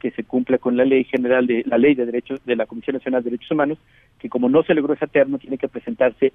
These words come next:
una nueva. Hay personas como Michael, eh, como Ricardo Bucio, que pueden hacer un trabajo buenísimo, que lo han demostrado en los hechos, y que claramente no estarán sirviendo a un partido como lo están haciendo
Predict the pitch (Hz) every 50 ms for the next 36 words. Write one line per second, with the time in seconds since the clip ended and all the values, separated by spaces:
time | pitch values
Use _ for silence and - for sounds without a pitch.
0 | _ 143 135 131 127 123 123 120 113 110 113 - _ _ - - _ _ - 135
1 | 135 139 135 - _ _ _ - 117 - - 156 147 143 143 - _ 127 117 113
2 | 113 127 131 135 127 - _ 131 127 123 123 120 - _ 131 120 117 117 113 113
3 | - - - 120 113 113 113 110 113 107 - 135 127 127 123 123 135 135 127 -
4 | - 135 127 127 127 - _ _ _ - _ _ _ - 131 - - 147 151 151
5 | 151 147 127 - 139 131 127 - 127 127 120 - 135 131 123 120 123 123 127 147
6 | 143 - - 143 151 160 - - 117 123 127 127 127 123 117 - _ - 123 123
7 | 123 123 120 - 151 147 - - 160 - - _ _ _ _ _ _ _ - 156
8 | 143 - - 151 147 165 - - - - - 143 139 143 135 131 131 127 - -
9 | 135 123 123 123 127 120 - - 123 120 120 120 120 - - 120 113 120 120 120
10 | 120 117 - - 117 110 - 127 123 123 131 - - 117 107 110 107 107 110 110
11 | - _ 123 113 113 117 - - - 110 - - 120 117 113 117 117 120